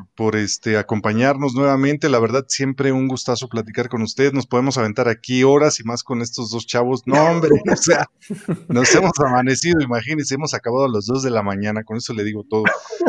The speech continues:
Entonces, este, muchísimas gracias de verdad por su tiempo. Nos, nos da mucho gusto, eh, eh, verlo,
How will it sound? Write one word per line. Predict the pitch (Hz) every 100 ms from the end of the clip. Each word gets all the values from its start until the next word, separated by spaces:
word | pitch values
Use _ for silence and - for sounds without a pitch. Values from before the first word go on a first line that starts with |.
| -
Entonces, | 123 - 135 135 165 151
este, | 135 - 135 123 117 _ _
muchísimas | 131 131 - 165 180 151
gracias | 143 147 160
de | 147
verdad | 135 131 156
por | 175
su | -
tiempo. | 117 147 175 175
Nos, | 160 135 113
nos | 131 131
da | 151
mucho | 165 165 165
gusto, | 147 - 165 139 _ _ _ _ -
eh, | 113 110 107 104 107 107
eh, | 113 107
verlo, | 104 147 143 147 143 123 117 110 104